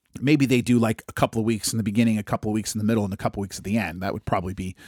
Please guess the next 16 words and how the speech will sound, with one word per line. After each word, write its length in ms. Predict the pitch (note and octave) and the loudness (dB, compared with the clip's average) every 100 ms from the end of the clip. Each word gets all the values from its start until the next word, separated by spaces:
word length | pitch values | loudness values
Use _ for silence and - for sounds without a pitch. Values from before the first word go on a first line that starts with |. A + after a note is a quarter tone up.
| - - - - | -20 -20 -10 2
make 180 | A#2+ A2 | 2 4
a 60 | |
lot 200 | A2 G2+ | 2 2
of 60 | G2 | 2
sense. 320 | - G#2+ - | 4 4 2
But 160 | - A#2 | 0 2
I 80 | C3 | 4
would 120 | D#3 | 2
imagine 380 | F#3+ G#3 E3+ C3+ | 2 2 0 2
both 280 | C#3 B2 | 0 0
Terry 500 | - D#3 C#3+ C#3 C3 - | 2 6 6 6 2 2
and 300 | C3 C3 A#2+ | 4 4 4
this 260 | A#2+ - - | 2 0 0
drilling 340 | C3 B2+ A2 | 2 4 2
company 460 | - F#2+ F2+ F#2 F#2 - - - _ - | -2 -6 -6 -8 -10 -16 -20 -20 _ -2
has 180 | C3 | 0